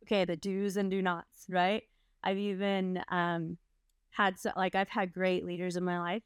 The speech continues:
And so I have done, like, a do and do not. Like, what would I do if I was in the same position? What would I kind of not do or middle ground?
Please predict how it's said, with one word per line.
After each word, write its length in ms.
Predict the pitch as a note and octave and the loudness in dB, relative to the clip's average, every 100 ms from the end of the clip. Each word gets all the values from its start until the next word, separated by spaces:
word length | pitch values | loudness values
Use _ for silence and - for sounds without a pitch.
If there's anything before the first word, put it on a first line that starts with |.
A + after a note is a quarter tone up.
| _ | _
And 140 | F3+ G#3 | -6 0
so 120 | F#3 | 2
I 520 | F3+ - F3 F3 F3+ F#3+ | 2 2 0 0 -2 -2
have 240 | E3+ E3 | -4 0
done, 460 | F3+ F3 F3 F3 F3 | 2 2 2 0 0
like, 240 | F3 - | 0 0
a 220 | E3+ E3+ - _ _ _ _ | 0 0 -6 _ _ _ _
do 160 | G3+ G3+ | 0 2
and 160 | G3 F#3+ | 2 0
do 140 | F#3+ | 0
not. 320 | F#3 F#3 G#3 | 0 -2 0
Like, 180 | F#3+ F#3 | 0 0
what 180 | G#3 G3 | 0 2
would 120 | G#3+ | 2
I 140 | G3 | 2
do 340 | F#3 F3 F#3 A3+ | 0 -2 0 0
if 140 | G#3+ | 2
I 140 | F#3+ F#3+ | 2 0
was 180 | G3 F3+ | -2 -4
in 220 | - F#3+ | -2 -2
the 80 | F#3 | 0
same 220 | - F#3+ | 0 0
position? 640 | - F#3 F3+ F3+ A3 G3 F#3 | 0 -2 0 0 0 0 2
What 180 | F#3 | 0
would 140 | F#3+ F#3+ | 2 0
I 120 | F3+ | 0
kind 280 | - F#3 F3+ | -2 -2 -2
of 100 | F3 | -2
not 340 | F3+ F3+ F#3 | 0 0 0
do 180 | F#3+ G3 | -2 -2
or 100 | G#3 | -2
middle 380 | F3+ F3+ F#3 F#3 | 0 0 0 0
ground? 380 | F3+ E3+ G#3 | -2 0 -2